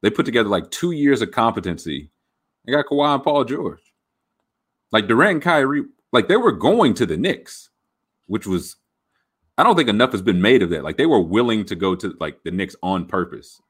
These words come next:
until the Knicks just fumbled it so badly that DeAndre, uh, DeAndre Jordan was like, uh, ac-, across town.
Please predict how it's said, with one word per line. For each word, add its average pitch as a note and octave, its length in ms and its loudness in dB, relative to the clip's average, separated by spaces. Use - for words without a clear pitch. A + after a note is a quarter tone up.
until F2+ 220 -6
the E2 80 -6
Knicks E2+ 260 -8
just D#2 260 -16
fumbled F#2 320 -4
it E2 100 -8
so F#2 200 0
badly D2+ 580 -6
that D2+ 160 -4
DeAndre, E2+ 440 -2
uh, D#2 140 -6
DeAndre E2+ 400 0
Jordan E2 240 -2
was D2+ 100 -10
like, C#2 240 -8
uh, D2 100 -6
ac-, F#2+ 200 -2
across C3+ 400 4
town. D#2 340 -2